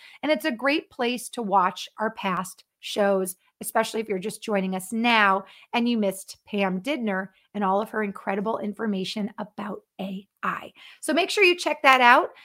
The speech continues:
I've got a couple more comments. Roberto says, "Thank you so much." Roberto, I see you. Thanks for joining us today. You're a welcome. Flavio says, "Done," with a check mark. Thank you so much, Flavio, again for joining us. Make sure you tune in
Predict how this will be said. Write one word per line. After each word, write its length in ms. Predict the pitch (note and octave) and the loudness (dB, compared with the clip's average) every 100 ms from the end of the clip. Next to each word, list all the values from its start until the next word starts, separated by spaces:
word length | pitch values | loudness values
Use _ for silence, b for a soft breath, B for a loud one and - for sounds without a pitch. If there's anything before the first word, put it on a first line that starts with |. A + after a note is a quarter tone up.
| B | B
I've 100 | C4+ | 4
got 120 | C#4 | 4
a 40 | C4 | 6
couple 280 | F#4 F4+ | 4 4
more 200 | F#4 E4 | 8 8
comments. 600 | D#4 - C4+ C4+ C#4+ D#4 | 8 4 2 4 0 -2
Roberto 500 | B3+ G3+ A#3+ B3 D#4+ | -4 2 4 6 4
says, 380 | G4 - A#3+ A3+ | 2 0 0 0
"Thank 240 | - B3+ A3+ | -4 -6 -4
you 100 | B3 | -6
so 240 | - A#3+ | -2 0
much." 360 | A3+ A3+ - - | 2 0 -2 -6
Roberto, 440 | A3+ A#3 A3+ C4 | -4 0 2 4
I 180 | A#3+ A3 | 2 -2
see 380 | G#3+ - A3+ A3+ | -4 -2 0 0
you. 200 | B3+ F4 _ _ - | -2 -4 _ _ -2
Thanks 300 | C#4 C#4 - | -2 -2 -8
for 160 | A3+ | -6
joining 400 | G#3+ G#3+ G3+ G3 | -4 -2 -2 -2
us 140 | G3 G3 | -6 -6
today. 260 | G3+ F#3+ | -4 -2
You're 240 | G3 F#3+ F3 | -2 -2 0
a 60 | |
welcome. 500 | F#3 B3+ C4+ D4 C#4+ C#4+ b b | 4 4 4 0 0 -6 b b
Flavio 560 | - A#3 A3+ A#3+ B3 B3 | -4 2 2 2 0 -2
says, 500 | B3 A3+ G#3 G#3 F3+ - - E3+ | -2 -2 0 -2 -6 -14 -12 -6
"Done," 400 | D#3+ G#3+ G3 E3+ | 6 6 6 2
with 140 | F3 F3+ | -6 -8
a 60 | |
check 280 | F#3 B3 B3 | 2 2 2
mark. 360 | G#3+ F3 - _ b b | 0 -2 -6 _ b b
Thank 200 | - D4+ | -6 -4
you 80 | B3+ | -4
so 200 | B3 A#3+ | -4 -2
much, 280 | G3+ F3+ - | -2 -4 -10
Flavio, 640 | - G#3+ F#3+ F#3 G3 F3 | -10 -4 -2 -2 -2 -2
again 500 | F3 G3 G3+ F#3+ F#3 - | -4 -2 0 0 -4 -8
for 120 | G#3+ | -6
joining 420 | F#3 G#3 G#3 G#3+ | -4 -2 -2 0
us. 300 | A#3+ G4 - - B B B B | 0 -2 -8 -16 B B B B
Make 160 | F#4+ G#4 | -4 0
sure 140 | G4+ | 4
you 100 | F#4 | 4
tune 240 | - F4 | 2 -4
in 220 | E4+ E4 | -2 -2